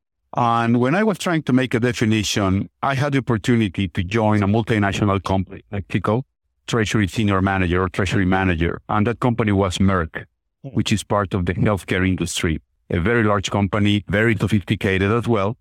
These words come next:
Speaker 1: So my early days in treasury were with Merck.
Speaker 2: You started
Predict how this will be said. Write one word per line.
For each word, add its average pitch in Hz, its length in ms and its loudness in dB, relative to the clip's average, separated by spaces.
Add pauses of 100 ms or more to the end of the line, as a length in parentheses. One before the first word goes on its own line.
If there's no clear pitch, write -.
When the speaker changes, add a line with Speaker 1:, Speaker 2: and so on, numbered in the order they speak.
(100)
Speaker 1:
So 120 180 -2
my 113 340 2
early 156 280 2
days 123 240 0
in 107 120 0
treasury 98 540 0
were 95 200 2
with 90 200 0
Merck. 87 320 0 (600)
Speaker 2:
You 101 80 -14
started 127 680 -4